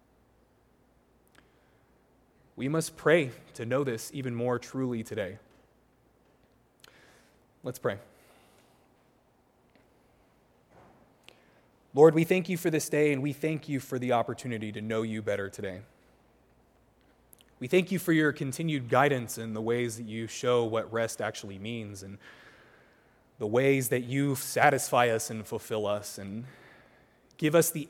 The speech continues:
answer to the ways that we need help, the ways that we need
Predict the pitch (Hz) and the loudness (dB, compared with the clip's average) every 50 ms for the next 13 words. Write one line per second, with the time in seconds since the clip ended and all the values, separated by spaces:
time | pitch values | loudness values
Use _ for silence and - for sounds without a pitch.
0 | - - 131 135 147 135 - - 139 127 117 113 - - 120 120 117 113 120 123 | -8 -4 -2 -2 -2 -2 -2 -2 -2 -2 -2 -4 -6 -6 -6 -4 -2 0 0 0
1 | 123 120 113 110 113 113 101 123 123 127 123 123 127 123 113 - 127 127 127 127 | 0 -2 -2 -2 -4 -4 -4 -6 -8 -6 -6 -6 -6 -6 -6 -2 0 0 0 -2
2 | - - - - - - 120 110 123 127 131 131 120 113 127 113 120 123 123 123 | -4 -18 -20 -18 -12 -10 -6 -4 -2 0 0 -2 -2 -4 -6 -6 -6 -6 -6 -4
3 | 127 127 127 123 | -4 -4 -4 -4